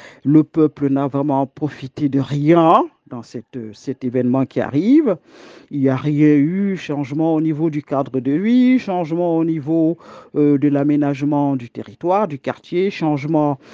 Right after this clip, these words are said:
au niveau du décor, changement architectural, rien. La ville n'a rien bénéficié de tout cela. N'en parlons même plus des campagnes où je suis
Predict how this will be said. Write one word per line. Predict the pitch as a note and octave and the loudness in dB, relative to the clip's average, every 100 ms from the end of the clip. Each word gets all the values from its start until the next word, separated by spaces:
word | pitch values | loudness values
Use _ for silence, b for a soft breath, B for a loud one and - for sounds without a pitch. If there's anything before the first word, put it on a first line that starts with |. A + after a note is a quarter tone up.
| B B | B B
au | D3+ | 2
niveau | D#3 C#3+ D3 | 4 4 0
du | C3 | 0
décor, | A#2+ B2 - G3 G#3+ G#3 | -4 -4 0 2 2 0
changement | E3 C#3+ C#3 D3+ D3+ D3+ | -6 -6 -4 -2 0 -2
architectural, | C#3+ C3 C#3 C#3+ - C3+ D#3 F#3 | -4 -8 -10 -10 -10 -6 -2 0
rien. | D3 D3 F#3 A#3 D4 | 0 0 2 2 2
La | A#3 F#3 | 2 0
ville | D#3+ G3+ | 0 -2
n'a | E3+ C#3+ | -2 -2
rien | C#3 D#3+ F3+ A3 C4+ | -2 -2 0 2 0
bénéficié | A3 F3+ F3 - E3 - D#3+ D3 | 0 0 -2 -6 -14 -10 -8 -6
de | C#3 | -6
tout | - | -10
cela. | D#3 D3 F#3 G3+ | -10 -2 -2 0
N'en | D#3 | -2
parlons | - C3+ C#3+ | -2 -4 0
même | C#3+ C#3+ | 0 0
plus | - D3 | 0 -2
des | D3+ | 0
campagnes | D3 - E3+ E3+ E3 B3+ C4 C4+ | -4 -4 0 0 0 0 2 2
où | A3 | 0
je | F3+ | -4
suis | G3+ - A#3+ E4+ | -6 -6 -2 0